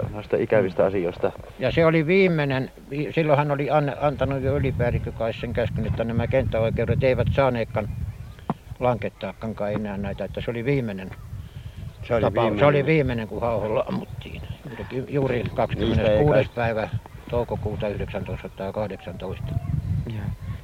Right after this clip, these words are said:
Speaker 1: Mitäs mieltä te olette, olette tuota näistä punakaartin tekemistä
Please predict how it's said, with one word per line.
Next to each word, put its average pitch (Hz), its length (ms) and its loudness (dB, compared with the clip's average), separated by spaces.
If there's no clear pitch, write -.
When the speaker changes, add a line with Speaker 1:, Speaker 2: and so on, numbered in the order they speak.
Speaker 1:
Mitäs 151 260 6
mieltä 156 240 6
te 147 100 8
olette, 151 260 8
olette 131 340 6
tuota 131 460 6
näistä 131 420 6
punakaartin 85 880 4
tekemistä 80 600 -2